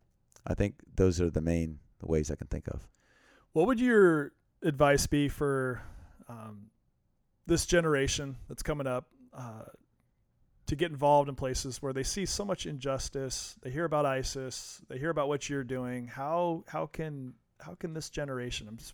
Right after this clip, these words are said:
Speaker 2: specifically towards high school, college, post-college age kids, how can they get involved and, and participate in seeing the kingdom advance?
Speaker 1: I think the first thing is prayer,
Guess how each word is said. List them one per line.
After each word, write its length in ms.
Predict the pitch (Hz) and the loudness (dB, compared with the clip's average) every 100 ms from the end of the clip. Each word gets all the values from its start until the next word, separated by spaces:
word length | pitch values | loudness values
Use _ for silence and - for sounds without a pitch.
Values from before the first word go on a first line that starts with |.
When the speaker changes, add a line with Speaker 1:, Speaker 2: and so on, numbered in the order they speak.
| - | -16
Speaker 2:
specifically 560 | - 147 196 165 175 | -8 -2 -2 0 0
towards 380 | 151 151 135 - - _ _ _ _ | 0 0 -2 -6 -14 _ _ _ _
high 160 | - 143 | -4 -2
school, 320 | - 147 131 | -2 -2 -4
college, 720 | - 131 127 127 123 - - | -2 0 2 0 -2 -6 -6
post-college 920 | 135 127 - 127 120 117 110 - - _ | -4 -4 -4 -6 -6 -8 -10 -12 -16 _
age 200 | - 117 | -14 -12
kids, 160 | - 131 | -10 -8
how 120 | - | -10
can 160 | 233 214 | -8 -2
they 340 | 185 175 160 - _ _ _ | 2 2 2 -4 _ _ _
get 120 | - 156 | -8 -8
involved 560 | 131 127 127 120 117 | -4 -2 0 -2 -6
and, 400 | - 131 120 113 - _ - | -8 -8 -8 -12 -14 _ -14
and 140 | 123 | -6
participate 720 | 135 - 135 104 - 123 113 | -4 -4 -6 -8 -8 -10 -10
in 240 | 107 113 110 - - - - _ _ _ _ - | -12 -12 -12 -18 -20 -20 -20 _ _ _ _ -18
seeing 260 | - - 143 | -8 -6 -4
the 80 | 139 | -4
kingdom 300 | 143 143 135 | -4 -4 -6
advance? 640 | 127 131 139 - - - - - - - _ _ _ - - _ - | -4 -2 -2 -4 -6 -8 -14 -20 -20 -20 _ _ _ -16 -16 _ 2
Speaker 1:
I 60 | 113 | 2
think 120 | 123 | 2
the 60 | |
first 260 | - 110 - | 4 4 6
thing 140 | 107 | 2
is 140 | 87 76 | 0 0
prayer, 400 | - 90 107 | 2 4 4